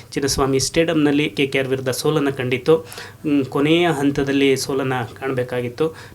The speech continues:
ನೂರ ಎಂಬತ್ತಾರು ರನ್ಗಳ ಚೇಸ್ ಮಾಡೋಕ್ಕೆ ಹೊರಟಿತ್ತು. ಆವಾಗ ನೂರ ಎಂಬತ್ತೆರಡು ರನ್ಗಳಿಗೆ ಮಾತ್ರ ಶಕ್ತವಾಯಿತು. ಕೊನೆಯಲ್ಲಿ ದಿನೇಶ್ ಕಾರ್ತಿಕ್ ಒಂದು ಒಳ್ಳೆ ಹೋರಾಟ ಕೊಟ್ಟಿದ್ರು. ಎಂಟು ಬಾಲಿಗೆ ಇಪ್ಪತ್ತೊಂದು ರನ್ ಹೊಡೆದಿದ್ರು. ಆದರೆ ಕೊನೆಯಲ್ಲಿ ರೊಜಲ್ ಅವರ ಬೌಲಿಂಗಲ್ಲಿ ಕ್ಯಾಚ್ ಕೊಟ್ಟ ನಂತರ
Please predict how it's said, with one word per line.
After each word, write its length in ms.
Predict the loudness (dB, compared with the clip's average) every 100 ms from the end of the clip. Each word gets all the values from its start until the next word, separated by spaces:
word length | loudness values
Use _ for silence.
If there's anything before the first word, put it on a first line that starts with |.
| -4
ನೂರ 100 | 0
ಎಂಬತ್ತಾರು 680 | 2 0 -2 -2 -2 0
ರನ್ಗಳ 260 | -2 0 -2
ಚೇಸ್ 300 | 0 -2 0
ಮಾಡೋಕ್ಕೆ 320 | -2 -2 -4
ಹೊರಟಿತ್ತು. 320 | -4 -4 -4
ಆವಾಗ 120 | -4 0
ನೂರ 200 | 0 -2
ಎಂಬತ್ತೆರಡು 480 | -4 -4 -2 0
ರನ್ಗಳಿಗೆ 440 | 2 2 0 0 0
ಮಾತ್ರ 360 | -2 -2 -2 -4 -4
ಶಕ್ತವಾಯಿತು. 600 | -10 -8 -6 -4 -4 -6 -6 -14 -16 -16 -2
ಕೊನೆಯಲ್ಲಿ 400 | 0 2 0 0
ದಿನೇಶ್ 240 | 0 0
ಕಾರ್ತಿಕ್ 340 | -4 -4 -4 -4
ಒಂದು 160 | -2
ಒಳ್ಳೆ 180 | 2 4
ಹೋರಾಟ 380 | 2 -2 -2 -4
ಕೊಟ್ಟಿದ್ರು. 400 | -8 -8 -4 0
ಎಂಟು 220 | 0 0
ಬಾಲಿಗೆ 240 | 0 0
ಇಪ್ಪತ್ತೊಂದು 480 | -2 -2 0 -2 -2
ರನ್ 100 | -4
ಹೊಡೆದಿದ್ರು. 760 | -4 -6 -6 -4 -2 2 0 0
ಆದರೆ 580 | -6 -4 0 2 0 -4
ಕೊನೆಯಲ್ಲಿ 560 | -6 -4 -4 -4 -2 0 -2 -4
ರೊಜಲ್ 300 | -4 -2 0
ಅವರ 160 | -2
ಬೌಲಿಂಗಲ್ಲಿ 400 | -2 -2 -2 -2
ಕ್ಯಾಚ್ 300 | -4 -6 -4
ಕೊಟ್ಟ 220 | -6 -4
ನಂತರ 220 | -2 -2